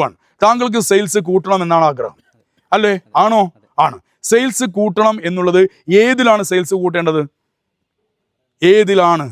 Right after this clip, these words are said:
സെയിൽസ് കൂട്ടേണ്ടത്? ഒരുപാട് പ്രോഡക്ട്സ് ഇല്ലേ? ഏത്, എല്ലാ, എല്ലാത്തിലും സെയിൽസ് കൂട്ടണമെന്നോ അല്ലെങ്കിൽ എനിക്ക് ഇന്ന പെർട്ടിക്കുലർ പ്രോഡക്റ്റ് എനിക്ക് കൂടുതൽ ചെയ്യണം അങ്ങനെ ആഗ്രഹമുണ്ടോ? സെയിൽസ് കൂട്ടണം എന്നുള്ളതാണ് ഇദ്ദേഹത്തിൻ്റെ ആഗ്രഹം.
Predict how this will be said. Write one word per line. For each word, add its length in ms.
സെയിൽസ് 320
കൂട്ടേണ്ടത്? 320
ഒരുപാട് 280
പ്രോഡക്ട്സ് 320
ഇല്ലേ? 160
ഏത്, 180
എല്ലാ, 180
എല്ലാത്തിലും 440
സെയിൽസ് 300
കൂട്ടണമെന്നോ 400
അല്ലെങ്കിൽ 280
എനിക്ക് 220
ഇന്ന 200
പെർട്ടിക്കുലർ 400
പ്രോഡക്റ്റ് 320
എനിക്ക് 220
കൂടുതൽ 280
ചെയ്യണം 280
അങ്ങനെ 180
ആഗ്രഹമുണ്ടോ? 420
സെയിൽസ് 380
കൂട്ടണം 320
എന്നുള്ളതാണ് 480
ഇദ്ദേഹത്തിൻ്റെ 420
ആഗ്രഹം. 300